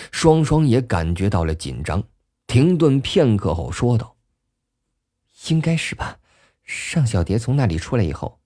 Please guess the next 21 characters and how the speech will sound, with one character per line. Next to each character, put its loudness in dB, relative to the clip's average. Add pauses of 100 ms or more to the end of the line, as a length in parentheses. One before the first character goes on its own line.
脸 6
上 2
就 0
有 2
了 0
变 0
化， -8 (480)
第 0
二 0
天 0 (280)
雀 0
斑 0
和 -2
粉 -4
刺 -8 (160)
就 -2
开 0
始 -2
减 2
少 -4
了。 -12